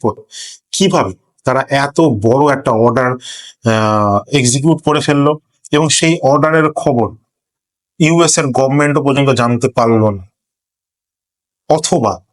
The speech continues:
এই যে পুরো ঘটনাটা, তার পেছনে কোথাও না কোথাও একটা আন্তর্জাতিক খেলা রয়েছে। যদিও সেই বিষয়ে আমাদের কাছে কোনো প্রমাণ নেই,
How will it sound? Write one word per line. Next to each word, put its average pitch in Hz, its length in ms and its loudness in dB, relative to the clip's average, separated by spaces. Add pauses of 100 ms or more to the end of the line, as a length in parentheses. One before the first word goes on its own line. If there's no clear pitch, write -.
(100)
এই 143 140 0
যে 151 80 2 (180)
পুরো 185 300 4
ঘটনাটা, 135 560 0 (220)
তার 131 160 0
পেছনে 156 340 0
কোথাও 156 300 0
না 160 100 2
কোথাও 160 240 0
একটা 156 160 0
আন্তর্জাতিক 139 680 0
খেলা 156 260 0
রয়েছে। 143 340 0 (1300)
যদিও 151 200 2
সেই 151 200 0
বিষয়ে 151 260 0
আমাদের 143 180 2
কাছে 135 140 0
কোনো 139 160 2
প্রমাণ 135 400 2
নেই, 151 160 2